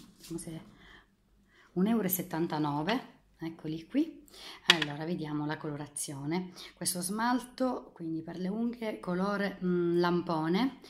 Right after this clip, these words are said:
codice settantasei diciassette, color lampone, eccolo.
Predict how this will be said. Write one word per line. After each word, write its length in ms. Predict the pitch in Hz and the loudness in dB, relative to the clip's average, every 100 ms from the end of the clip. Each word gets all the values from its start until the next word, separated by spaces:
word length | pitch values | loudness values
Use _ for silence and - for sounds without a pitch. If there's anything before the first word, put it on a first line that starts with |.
| - | -2
codice 400 | 196 180 185 170 | 2 4 4 0
settantasei 920 | - 160 - 196 185 175 180 170 160 | -2 -4 0 2 4 2 0 2 2
diciassette, 880 | 156 160 160 - 156 - - 262 - - - _ _ _ _ - | 0 -2 -4 -4 -6 -6 -4 -4 -4 -20 -20 _ _ _ _ -16
color 380 | 170 160 160 | -10 -10 -8
lampone, 760 | 156 147 151 147 151 151 190 185 - _ _ _ _ _ _ - | -6 -2 -2 -2 -2 0 0 -2 -12 _ _ _ _ _ _ -16
eccolo. 600 | 139 - 190 220 233 | -14 -4 -2 0 -4